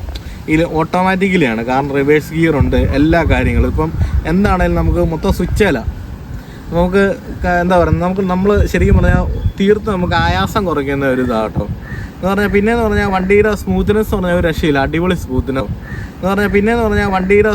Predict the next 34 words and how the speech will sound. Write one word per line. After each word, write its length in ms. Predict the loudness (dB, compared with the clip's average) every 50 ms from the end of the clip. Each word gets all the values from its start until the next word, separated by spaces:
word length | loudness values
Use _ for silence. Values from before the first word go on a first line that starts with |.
| -2 -2
സ്മൂത്ത്നെസ് 460 | -2 -2 0 2 2 2 2 2 0
എന്ന് 80 | -2 -2
പറഞ്ഞാൽ 220 | 0 0 0 2
ഒരു 60 | 2 0
രക്ഷയില്ല, 280 | 0 0 0 2 2 2 0 0
അടിപൊളി 280 | 0 -2 0 0 -2 -2 -4
സ്മൂത്ത്നെസ്സാണ്. 600 | -4 -4 -4 -2 -2 -4 -4 -4 -4 -8 -8 -8 -10 -12 -10 -8 -8 -4 -2
പിന്നെ 180 | 0 2 2 2 2 2
ഷോക്ക് 260 | 2 2 2 2 0 -2
ഓബ്സറാണെന്ന് 360 | 0 0 0 0 2 2 2
പറഞ്ഞാൽ 200 | 2 2 2 0 0 0
നല്ല 160 | 0 0 0 2
ഷോക്ക് 220 | 2 0 2 0 0
ഓബ്സറാണ് 260 | 0 2 2 2 2
കേട്ടോ. 120 | 2 2 2 2
നമുക്കൊരു 280 | 4 4 4 4 4 4 4 2 0 2 0 -2 0 0
മോശം 260 | -2 -2 0 0 0 2 4
വഴിയെ 180 | 4 4 4 2 2
പോയെന്ന് 260 | 2 0 0 0 0 0
പറഞ്ഞാലും 380 | 0 0 0 0 0 0 -2 -4 -8 -14 -16 -16 -14 -14 -12 -10 -6 -4
നമുക്ക് 220 | -4 -2 0 2 2 4
വലിയ 200 | 4 4 2 2 0 0 0
കുലുക്കോ 340 | 0 0 0 0 0 0 2 2 2
കാര്യങ്ങളോ 340 | 0 0 -2 0 0 0 0 0
ഒന്നുമില്ല, 260 | -2 -2 0 0 0 0 0
ഭയങ്കര 280 | 0 0 0 0 -2 -2 -6
സ്-, 80 | -10 -14 -14 -16 -14 -14 -12 -6 -4 -2
നമുക്ക് 220 | -2 -2 0 0 0
വലിയ 180 | 0 0 0 -2 -4 -8 -12 -10 -6 -4
നല്ല 120 | -4 -4 -4 -2
സ്മൂത്ത് 300 | -2 0 0 2 2 2 0
ഒരു 60 | 0 0
അനുഭവമാണ്. 400 | -2 -2 0 -2 -2 -2 -4 -8 -14 -16 -16 -16 -16 -14 -6 -4
പിന്നെ 160 | -2 -2